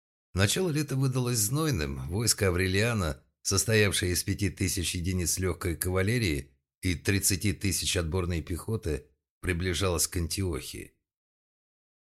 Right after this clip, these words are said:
Разведчики донесли, что армия Забда мятежного отца Зенобия занимает выгодную диспозицию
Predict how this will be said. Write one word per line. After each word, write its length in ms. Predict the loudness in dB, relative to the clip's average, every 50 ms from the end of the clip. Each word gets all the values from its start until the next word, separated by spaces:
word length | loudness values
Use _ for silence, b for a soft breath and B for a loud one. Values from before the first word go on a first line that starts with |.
| _ _ _
Разведчики 720 | -2 0 2 2 2 4 4 4 4 2 2 0 0 0 0
донесли, 580 | 0 0 0 2 2 0 0 0 0 0 0
что 280 | 0 0 2 2 4 4
армия 340 | 4 2 2 0 0 2 2
Забда 340 | 4 4 2 2 0 -2
мятежного 580 | -2 -2 -2 0 0 0 0 -2 -2 -2 0 0
отца 300 | 2 2 4 4 2 2
Зенобия 640 | 2 0 0 0 0 0 0 0 0 0 0 0 0
занимает 520 | 0 0 0 0 0 0 0 0 -2 -2
выгодную 480 | -2 -2 -2 -2 -2 -2 -2 -2 -2 -2
диспозицию 1000 | 0 -2 0 2 2 2 2 2 2 2 2 2 2 0 0 0 0 -2 -6